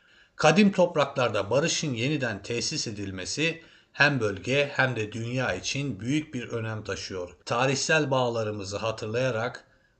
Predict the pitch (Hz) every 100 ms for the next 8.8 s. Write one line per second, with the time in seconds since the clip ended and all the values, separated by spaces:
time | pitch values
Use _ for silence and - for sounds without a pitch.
0 | _ _ _ _ 185 233 208 180 160 160
1 | 160 117 110 98 101 139 156 - 131 139
2 | 139 139 123 107 110 101 110 110 120 110
3 | - 123 - 120 135 - - _ _ 139
4 | 160 - 185 180 151 120 - 104 - 117
5 | 139 139 104 98 98 95 107 101 98 98
6 | - 98 92 90 87 - _ _ 123 123
7 | - 156 175 165 131 107 101 85 113 113
8 | 113 104 107 104 101 135 165 160